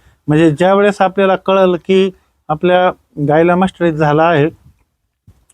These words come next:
तर त्यावेळेस आपण लगेच आपण त्या अँटीबायोटिकच्या टोपा सोडू शकतो. बऱ्याच वेळेस मित्रांनो,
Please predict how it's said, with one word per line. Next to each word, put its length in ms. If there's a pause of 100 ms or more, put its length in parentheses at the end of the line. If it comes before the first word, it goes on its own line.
(200)
तर 60
त्यावेळेस 360
आपण 280
लगेच 340
आपण 380
त्या 240
अँटीबायोटिकच्या 640
टोपा 360
सोडू 300
शकतो. 380 (760)
बऱ्याच 260
वेळेस 340
मित्रांनो, 600